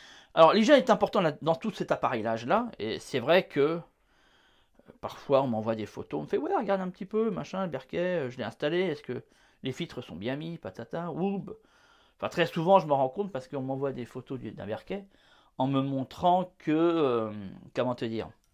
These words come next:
bah, en me montrant, euh, le fait que ça coule plus et on me fait des gros plans. Alors, bon, la raison pour laquelle ça coule plus, on va le voir après avec les filtres.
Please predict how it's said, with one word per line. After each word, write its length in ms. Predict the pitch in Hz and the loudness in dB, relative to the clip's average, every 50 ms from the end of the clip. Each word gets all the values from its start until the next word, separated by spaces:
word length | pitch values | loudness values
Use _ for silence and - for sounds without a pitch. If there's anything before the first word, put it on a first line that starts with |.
| _ - _ _ - - - - _ _ | _ -20 _ _ -20 -20 -20 -20 _ _
bah, 120 | - 110 - | -4 -2 2
en 100 | 139 139 | 2 2
me 80 | 139 143 | 2 2
montrant, 720 | 139 139 135 131 131 123 - - 170 165 165 170 165 160 | -2 -2 -2 -4 -4 -6 -4 2 4 6 8 8 8 6
euh, 220 | 139 127 123 120 117 | 6 6 4 4 2
le 80 | 120 | 0
fait 160 | 120 - - 151 | 0 0 -2 -4
que 100 | - - | -4 -6
ça 100 | - 135 | -6 -4
coule 200 | - - 131 117 | -4 -4 -6 -6
plus 400 | - - 190 202 240 262 269 - - - _ _ _ _ _ _ _ _ _ _ | -4 -2 2 4 4 2 2 -2 -12 -20 _ _ _ _ _ _ _ _ _ _
et 160 | - 135 160 165 | 0 2 2 4
on 80 | 156 | 4
me 60 | 156 | 2
fait 120 | 147 - 214 | 6 6 10
des 120 | 196 196 | 10 10
gros 180 | 151 156 170 165 | 8 8 4 4
plans. 280 | - 165 165 147 120 - - _ _ - - - _ _ _ _ _ _ | 6 6 4 4 4 -2 -12 _ _ -20 -20 -20 _ _ _ _ _ _
Alors, 400 | 110 117 117 92 - - - _ _ _ _ _ _ _ _ | 2 4 4 2 0 -2 -10 _ _ _ _ _ _ _ _
bon, 140 | 107 - - | -6 -6 -2
la 100 | - 113 | 0 2
raison 200 | 131 156 147 180 | 2 2 2 6
pour 120 | 170 185 - | 6 6 6
laquelle 160 | - 165 143 | 6 2 0
ça 80 | 156 | 0
coule 180 | 143 - 170 143 | -2 -2 -2 -2
plus, 160 | - 208 247 - | 0 0 0 2
on 40 | 175 | 4
va 80 | 156 | 6
le 60 | 156 156 | 6 6
voir 160 | 156 156 - | 6 6 4
après 340 | 147 - - 135 - - _ _ _ _ | 2 2 2 0 0 0 _ _ _ _
avec 160 | - 120 120 | -4 -4 -2
les 80 | - 123 | -2 -6
filtres. 280 | 120 - - - - | -6 -6 -12 -14 -20